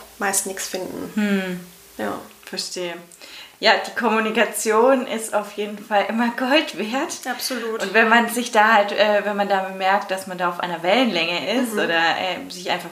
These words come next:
Speaker 2: aufgehoben oder verstanden und ja überhaupt generell, dass man so fühlt, als würde man einem zuhören, ja,
Speaker 1: Genau.
Speaker 2: die Wünsche zu respektieren und so weiter und so
Speaker 1: Absolut.
Speaker 2: fort, dann,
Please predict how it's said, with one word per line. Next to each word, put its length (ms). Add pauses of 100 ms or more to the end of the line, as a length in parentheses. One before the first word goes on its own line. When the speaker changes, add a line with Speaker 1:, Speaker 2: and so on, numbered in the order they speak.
Speaker 2:
aufgehoben 680
oder 220
verstanden 640
und 760
ja 140
überhaupt 360 (300)
generell, 380
dass 260
man 480
so 180
fühlt, 260
als 220
würde 140
man 160
einem 300
zuhören, 560
ja, 140
Speaker 1:
Genau. 280 (400)
Speaker 2:
die 140
Wünsche 400
zu 160
respektieren 760
und 140
so 160
weiter 280
und 60 (160)
so 80
Speaker 1:
Absolut. 160
Speaker 2:
fort, 320
dann, 320